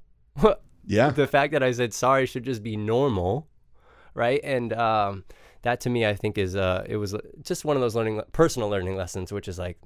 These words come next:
Speaker 1: ah, I mean, sometimes you, it, normal is amplified because, ah, man, I mean, sometimes this place can be,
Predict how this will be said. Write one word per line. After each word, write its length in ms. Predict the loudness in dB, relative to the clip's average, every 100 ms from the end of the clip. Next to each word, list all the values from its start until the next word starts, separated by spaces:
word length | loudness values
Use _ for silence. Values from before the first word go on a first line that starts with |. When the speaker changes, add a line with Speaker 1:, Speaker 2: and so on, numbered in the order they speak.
| -20 -8
Speaker 1:
ah, 240 | -4 -4 -6 -12 -8
I 80 |
mean, 220 | -4 -4 -6
sometimes 600 | -6 -4 -2 -2 -4 -8
you, 220 | -12 -12 -16 _ -18 -12
it, 160 | -12 -12 -20 -4
normal 640 | 2 4 4 2 0 -2 -8 _ -18
is 400 | -8 -4 -2 -4
amplified 640 | -2 -2 -2 -4 -2 -4 -6
because, 480 | -10 -8 -8 -10 -18 _ _ _ -20 -20 -20 -20 -10
ah, 300 | -4 0 2
man, 440 | 4 4 2 0 -6
I 100 | -6
mean, 200 | -4 -6
sometimes 400 | -8 -8 -6 -8
this 140 | -8
place 220 | -4 -4 -4
can 120 | -6
be, 220 | -6 -6